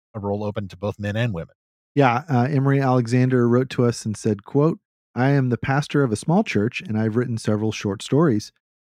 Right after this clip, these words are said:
Speaker 2: I recently began to consider how I could incorporate stories into my sermons.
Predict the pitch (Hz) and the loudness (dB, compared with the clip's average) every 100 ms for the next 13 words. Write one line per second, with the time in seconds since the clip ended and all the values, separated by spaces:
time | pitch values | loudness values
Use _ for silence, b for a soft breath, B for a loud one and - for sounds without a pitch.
0 | - 113 170 233 208 185 165 147 160 156 | -6 0 2 0 0 2 2 4 2 2
1 | 151 135 - 147 127 107 - 127 156 165 | 0 0 2 2 2 -2 -6 -2 -2 -2
2 | 120 139 - 131 120 127 131 123 113 - | -2 -2 0 -2 0 -2 0 -2 -4 -2
3 | 113 117 117 139 98 - 98 98 - 110 | 0 0 0 -4 -6 -6 -8 -8 -4 -2
4 | 120 98 - | 0 -2 -6